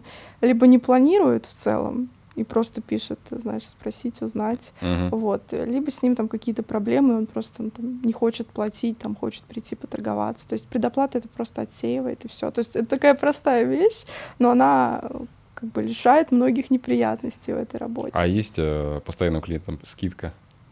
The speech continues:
Speaker 1: Н-, нет. В смысле?
Speaker 2: <laughs> Или студентам?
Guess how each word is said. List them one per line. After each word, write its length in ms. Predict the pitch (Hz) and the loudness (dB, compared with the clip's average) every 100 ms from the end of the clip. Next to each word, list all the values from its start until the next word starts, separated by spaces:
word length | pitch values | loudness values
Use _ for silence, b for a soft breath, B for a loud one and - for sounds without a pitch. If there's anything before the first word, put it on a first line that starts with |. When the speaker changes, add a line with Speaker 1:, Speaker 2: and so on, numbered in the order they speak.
| - - - _ _ b b b _ | -20 -20 -20 _ _ b b b _
Speaker 1:
Н-, 220 | 302 247 254 247 | -10 -8 -10 -12
нет. 720 | 247 233 233 233 214 214 233 - - _ - - b b - | -8 -6 -6 -6 -6 -6 -8 -14 -20 _ -20 -20 b b -20
В 60 | - | -4
смысле? 440 | 269 269 - - 466 - | 2 2 2 6 6 6
Speaker 2:
<laughs> 140 | 107 139 | 8 10
Или 160 | 131 | 10
студентам? 640 | 127 131 113 127 120 110 | 6 6 10 10 10 4